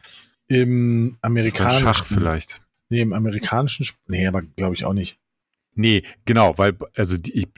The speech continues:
Speaker 2: die Amis, glaub ich, die würden das never ever zulassen. Also weißt du, die würden doch dann lieber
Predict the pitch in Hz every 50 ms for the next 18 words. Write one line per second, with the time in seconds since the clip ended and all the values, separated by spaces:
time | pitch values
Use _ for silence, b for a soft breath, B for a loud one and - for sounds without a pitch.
0 | _ - - 98 - 87 110 147 170 - - - 131 117 113 - - 98 92 101
1 | 95 92 92 - - 110 120 113 98 92 95 101 95 107 98 90 82 87 85 -
2 | - - 127 110 90 82 - - 85 78 82 80 - 95 92 90 80 90 92 -
3 | - 104 87 82 82 101 95 98 95 87 - 92 87 82 90 107 120 110 98 98
4 | 95 -